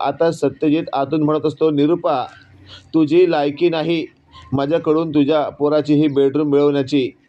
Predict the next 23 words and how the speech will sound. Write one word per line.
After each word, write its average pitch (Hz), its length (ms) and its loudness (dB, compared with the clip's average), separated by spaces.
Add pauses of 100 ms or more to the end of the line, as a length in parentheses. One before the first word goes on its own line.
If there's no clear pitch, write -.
कारण 131 240 2
त्याची 131 340 0
बेडरूम 139 340 0
नाहीच 160 300 -4
आहे 175 160 2
ही. 156 160 -2 (460)
याच्यावर 156 400 0
माझासुद्धा 143 540 -2
हक्क 151 280 -2
आहे. 156 340 0 (560)
एवढीच 156 300 2
जर 151 180 0
तुला 160 240 0
गरज 147 360 0
वाटत 156 260 0
असेल 160 240 -2
ना, 160 240 -2
तर 165 220 -4
स्वतःची 151 460 0
बेडरूम 151 400 -2
दे 160 120 -2
तुझ्या 160 240 -2
पंकजला 151 720 -2